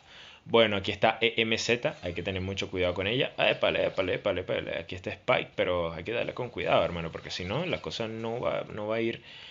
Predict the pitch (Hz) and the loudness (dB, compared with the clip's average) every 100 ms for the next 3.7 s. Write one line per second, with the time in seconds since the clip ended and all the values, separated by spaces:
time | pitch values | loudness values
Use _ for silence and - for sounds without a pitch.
0 | - - 107 101 95 101 110 110 107 113 | -14 -8 -8 -6 -6 -4 -4 -4 -6 -6
1 | 113 - 104 98 67 - - 82 - 127 | -8 -4 0 2 0 -6 -12 -10 -2 2
2 | 92 - 73 67 - 87 85 82 82 - | 2 0 -8 -8 -8 -6 -4 -6 -8 -10
3 | - - - - - - - | -16 -20 -20 -16 -8 -8 -8